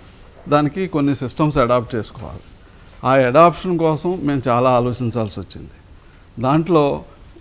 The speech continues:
ప్రతిరోజు ఆవుకి నీరు పెట్టాలంటే ఆ నీరు పెట్టేటప్పుడు ఆ మనిషి ప్రతి మ-, ఆ, ప్రతి ఒ-, ఒక మనిషి ప్రతి దాని దగ్గరికి ఒక డబ్బా పట్టుకెళ్ళి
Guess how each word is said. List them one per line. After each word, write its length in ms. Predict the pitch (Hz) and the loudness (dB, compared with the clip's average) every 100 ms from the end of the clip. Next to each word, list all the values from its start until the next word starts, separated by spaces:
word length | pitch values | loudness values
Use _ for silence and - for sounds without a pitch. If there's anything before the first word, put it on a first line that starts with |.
| - | -6
ప్రతిరోజు 640 | 127 151 160 175 170 175 | -2 0 2 2 2 0
ఆవుకి 360 | 151 139 151 156 | 2 2 2 2
నీరు 260 | 143 156 156 | 4 4 4
పెట్టాలంటే 680 | 156 160 143 143 139 147 - - - - - - - - | 2 2 -2 -2 -6 -10 -12 -20 -20 -20 -20 -20 -20 -10
ఆ 180 | 131 135 | -2 0
నీరు 340 | 127 139 180 | 2 4 4
పెట్టేటప్పుడు 920 | 165 170 175 170 160 151 170 147 147 156 - - | 4 2 2 2 0 0 -2 -2 -2 -8 -14 -2
ఆ 80 | 135 | 0
మనిషి 260 | 143 143 | 2 0
ప్రతి 280 | 156 135 160 | 0 -2 0
మ-, 120 | 151 | 0
ఆ, 280 | 143 147 143 | 0 -2 -4
ప్రతి 360 | 127 139 156 139 | -2 -2 -2 -4
ఒ-, 320 | 139 143 139 | 0 0 2
ఒక 160 | 135 131 | 0 0
మనిషి 500 | 139 143 139 135 120 - - - | 0 0 0 -4 -4 -16 -12 -6
ప్రతి 180 | 131 139 | -2 2
దాని 260 | 139 135 | 2 2
దగ్గరికి 280 | 131 135 127 | 0 -2 -2
ఒక 160 | 139 123 | -2 -2
డబ్బా 300 | 123 120 127 | -2 0 -2
పట్టుకెళ్ళి 480 | 123 - 135 113 | -2 -6 -10 -10